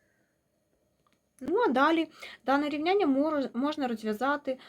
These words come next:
багатьма способами. Розглянемо один.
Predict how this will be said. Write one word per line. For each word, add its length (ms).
багатьма 640
способами. 1160
Розглянемо 640
один. 340